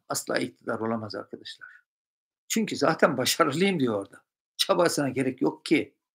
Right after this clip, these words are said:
Muhalefet başarılıyım diyemez iktidara gelmedikten sonra. Dolayısıyla bizim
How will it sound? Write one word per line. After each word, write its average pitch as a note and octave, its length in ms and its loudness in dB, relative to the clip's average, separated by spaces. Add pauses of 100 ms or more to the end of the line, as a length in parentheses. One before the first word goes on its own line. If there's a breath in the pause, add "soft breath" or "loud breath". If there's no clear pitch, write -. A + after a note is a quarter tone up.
(1080)
Muhalefet G#3 580 6
başarılıyım C#3+ 640 2
diyemez B2 600 -6 (360)
iktidara B2+ 400 -4
gelmedikten A#2 640 -6
sonra. - 440 -18 (2000)
Dolayısıyla G3 480 4
bizim G3 320 2